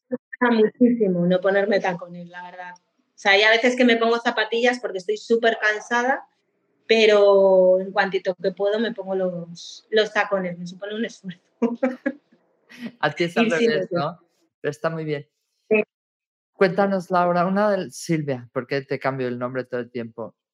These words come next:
Speaker 2: Uno de las principales problemas de, de los agentes inmobiliarios es que muchas veces para nosotros poner límites es muy difícil,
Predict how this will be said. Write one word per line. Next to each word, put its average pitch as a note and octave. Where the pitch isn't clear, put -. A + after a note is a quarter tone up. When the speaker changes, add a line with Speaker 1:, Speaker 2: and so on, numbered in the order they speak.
Speaker 2:
Uno E3+
de D#3+
las B2+
principales C3
problemas A#2
de, G2+
de A2+
los A#2
agentes C3
inmobiliarios A2+
es A#2
que A#2+
muchas A#2+
veces A#2+
para A2+
nosotros A2+
poner A2+
límites A2+
es -
muy A2+
difícil, -